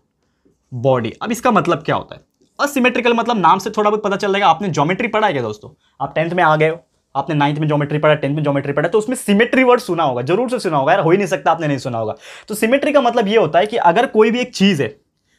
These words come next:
कोई भी एक चीज़ है, इसको अगर मैं ऊपर से मतलब बीचों बीच से काट लूँ तो लेफ्ट वाला हिस्सा और राइट वाला हिस्सा ये दोनों के दोनों सेम दिखे, उसको बोलते हैं सिमेट्री होना,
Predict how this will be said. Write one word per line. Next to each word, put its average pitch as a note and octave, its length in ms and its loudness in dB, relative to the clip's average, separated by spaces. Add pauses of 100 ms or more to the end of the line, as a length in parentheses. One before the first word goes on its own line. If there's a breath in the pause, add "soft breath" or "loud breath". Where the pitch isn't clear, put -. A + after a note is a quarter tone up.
(200)
कोई G3+ 160 4
भी A#3 100 0
एक B3 140 -6
चीज़ G3+ 240 0
है, A#3+ 200 -4 (300)
इसको G3 220 -4
अगर A#3 240 2
मैं B3 200 0 (260)
ऊपर A3+ 300 0
से A#3+ 180 2
मतलब G3+ 220 0
बीचों F#3 280 2
बीच G#3+ 140 2
से A#3 120 2
काट D#3 260 2
लूँ A3+ 140 -4 (680)
तो A#3 60 2
लेफ्ट G#3 340 2
वाला B3 140 4
हिस्सा A3 340 2
और G#3 240 0
राइट F3+ 260 2
वाला F#3+ 160 4
हिस्सा D#3+ 320 -4 (220)
ये F3+ 80 -2
दोनों F3 240 -2
के G3+ 80 0
दोनों G#3 180 -2
सेम D#3+ 260 0
दिखे, A#2+ 320 -4
उसको E3+ 220 2
बोलते E3+ 200 2
हैं G3 80 -4
सिमेट्री D#3 400 -2
होना, G#2 260 -6